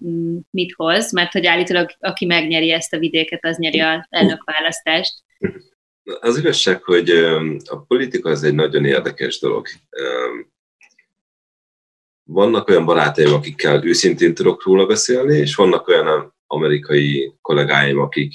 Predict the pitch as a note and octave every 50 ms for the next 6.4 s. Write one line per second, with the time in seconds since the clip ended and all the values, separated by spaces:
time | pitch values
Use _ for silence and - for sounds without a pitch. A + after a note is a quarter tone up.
0 | - - D2 D2+ D2 D2 - - E2 D2+ D2+ D2 D2 - D2 C#2+ - - - -
1 | - - D#2 D2+ D2 D2+ C#2+ D2 D2+ D2 - - D2 C#2+ - C#2+ C#2 - - -
2 | C#2 B1 B1 - C2 C2 C2+ B1 _ - - - C#2 C2 B1+ B1 B1 A#1+ A#1+ A#1+
3 | A#1+ A#1 - A#1 A#1+ B1 B1 - - C2 B1+ B1+ B1+ B1+ B1 - _ _ _ _
4 | _ _ _ _ _ _ - - F#2 F2+ E2 D2 - C#2 B1+ A#1 A#1+ A#1+ - C2+
5 | B1+ B1 - - - C#2 B1+ C2 B1+ B1 B1 A#1+ A#1 C2+ C#2 B1 A#1+ B1 B1+ A#1+
6 | A#1+ A#1+ B1 A#1 A#1+ B1 B1 -